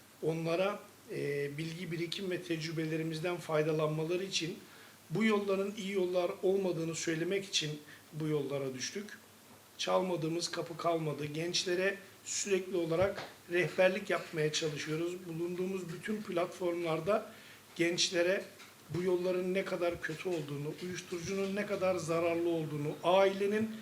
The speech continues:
her şeyden daha önemli olduğunu, kolay yoldan para kazanmak için her yola gitmenin aslında kendilerine çok daha büyük maddi ve manevi kayıplar vereceğini anlatmaya çalışıyoruz. İnsanın dünyada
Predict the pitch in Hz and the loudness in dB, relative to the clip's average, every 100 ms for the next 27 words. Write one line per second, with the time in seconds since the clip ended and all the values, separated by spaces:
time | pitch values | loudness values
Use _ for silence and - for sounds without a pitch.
0 | - - 214 220 202 180 190 185 170 185 | -8 2 4 4 2 4 4 4 4 6
1 | 190 175 165 156 147 139 135 139 175 - | 6 4 0 -2 -2 -2 -2 0 -2 -4
2 | - - - - - 180 202 202 196 202 | -18 -20 -20 -14 -2 6 6 6 4 2
3 | 202 - 196 196 196 196 196 208 208 - | 0 2 2 2 2 2 2 0 -2 -2
4 | 196 - 202 214 220 202 190 165 - 190 | -4 0 2 4 4 2 2 0 -4 -2
5 | 190 214 214 180 - 196 185 - 170 170 | 0 0 0 0 0 -2 -4 -2 -2 0
6 | 170 175 190 - 220 214 180 185 156 180 | 0 0 -2 2 0 2 2 2 0 -4
7 | 190 - - - - - 127 165 160 180 | -6 -12 -18 -20 -14 -2 2 4 2 -2
8 | 190 175 170 165 165 170 190 190 156 151 | 0 0 0 -2 0 -2 -4 -4 -4 -4
9 | 147 170 175 156 147 139 131 143 202 220 | -2 0 0 0 -2 -2 -4 -2 -2 -4
10 | - - - - 156 170 180 180 165 175 | -12 -20 -20 -4 -2 0 -2 -2 0 0
11 | 165 151 127 - 135 156 - - - - | 0 0 -2 -4 -4 -4 -8 -16 -20 -20
12 | - 170 175 - 175 202 220 - - - | -8 -6 -2 0 0 2 0 -4 -14 -20
13 | - 160 170 180 185 190 202 208 | -8 -4 0 2 2 4 4 2